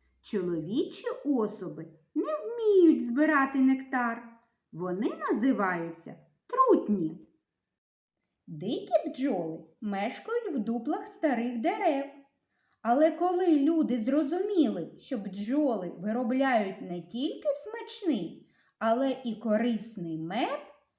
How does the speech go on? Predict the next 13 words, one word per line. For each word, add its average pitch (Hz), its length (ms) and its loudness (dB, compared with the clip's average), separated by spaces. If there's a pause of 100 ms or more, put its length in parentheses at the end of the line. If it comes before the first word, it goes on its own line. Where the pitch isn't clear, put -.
(200)
то 190 160 -6
зайнялися 180 1080 -4
розведенням 285 1080 2
бджіл 175 540 -10 (300)
у 480 300 0
вуликах, 233 640 2 (440)
бджільництво. 262 1300 -2 (420)
Це 190 240 -4
одне 220 520 -4
з 262 60 -2
найдавніших 202 1120 -2
занять 190 500 -6
людини. 165 640 -6